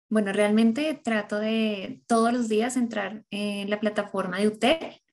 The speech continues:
eh, por lo menos una hora, eh, estudiar en el día, eh, reviso actividades, participo en los foros.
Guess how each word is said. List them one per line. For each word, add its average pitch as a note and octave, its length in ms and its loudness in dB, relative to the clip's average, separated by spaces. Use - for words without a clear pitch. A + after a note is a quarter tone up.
eh, G#3+ 360 6
por G#3+ 80 2
lo G#3 80 4
menos G3 380 0
una A3 340 6
hora, A3 320 -2
eh, G#3 160 -10
estudiar G3+ 580 -4
en G#3 140 0
el G3+ 120 -4
día, A#3 380 2
eh, G3 340 -6
reviso F#3+ 380 -4
actividades, A3 1000 0
participo G#3 440 -6
en - 20 -4
los G3 180 -6
foros. A#3 600 2